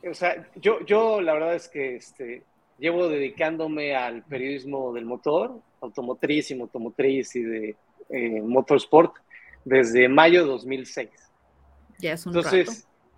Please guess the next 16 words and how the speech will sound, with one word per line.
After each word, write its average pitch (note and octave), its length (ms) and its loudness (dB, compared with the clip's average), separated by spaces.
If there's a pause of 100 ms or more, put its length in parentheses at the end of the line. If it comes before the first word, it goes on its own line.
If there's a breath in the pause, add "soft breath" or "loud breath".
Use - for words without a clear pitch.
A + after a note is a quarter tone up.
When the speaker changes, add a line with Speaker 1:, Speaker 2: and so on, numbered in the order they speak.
(440)
Speaker 1:
sí, C#3+ 400 -4
pues A#2 200 -20
como B2+ 320 -12
quince F3 320 0
años, B2+ 280 -4
¿no? B2+ 220 -14
Entonces D#3 400 -2
el, F3 220 4
el E3 160 2
rollo, A3 420 0
este, - 340 -4
a D#3 120 -6
mí F#3 100 -4
me F#3 140 -2
tocó D3+ 400 -4
emocionarme C#3+ 680 -8